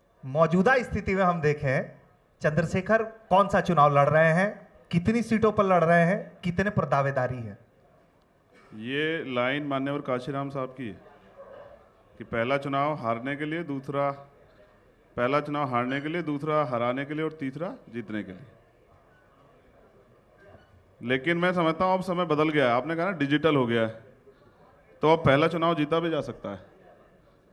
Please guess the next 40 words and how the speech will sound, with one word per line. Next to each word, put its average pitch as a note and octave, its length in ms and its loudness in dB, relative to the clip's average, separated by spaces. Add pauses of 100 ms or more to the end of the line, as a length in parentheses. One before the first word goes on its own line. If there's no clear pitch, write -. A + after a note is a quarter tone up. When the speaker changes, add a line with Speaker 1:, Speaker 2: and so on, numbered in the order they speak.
(460)
Speaker 2:
तो C3 60 -8
हम D3 260 0
जब E3 120 4
अपने E3+ 240 -2
पहले D3+ 300 2
चुनाव D#3+ 360 0
में, F#3 200 -4
पहला D3 260 0
चुनाव D#3 300 0
का D#3+ 120 -2
अनुभव D3+ 220 -2
हमें D#3+ 180 -4
उपचुनाव D3+ 400 -2
में D#3 100 -2
हुआ, D3+ 140 -4
जब D#3 180 -8
बुलंदशहर C#3 380 -6
हम C3+ 120 -8
लड़े, G#2 240 -4 (1400)
तब C3 180 0
हम D#3+ 120 0
वहाँ D#3 240 0
तीसरे D3+ 260 -4
नंबर D#3 240 -6
पे D3+ 120 -10
रहे। G2+ 160 -8
समाजवादी C#3 760 -2
और D#3 500 -2 (800)
आरएलडी C3 340 0
का D3 60 0
गठबंधन C#3 420 -2
हमसे C#3 200 -2
पीछे C#3+ 320 -8
था E3 100 -6
और G3 120 -4
कांग्रेस C3+ 400 -4
भी D3 80 -6
हमसे C3+ 180 -6
पीछे A2+ 260 -8
थी। - 140 -16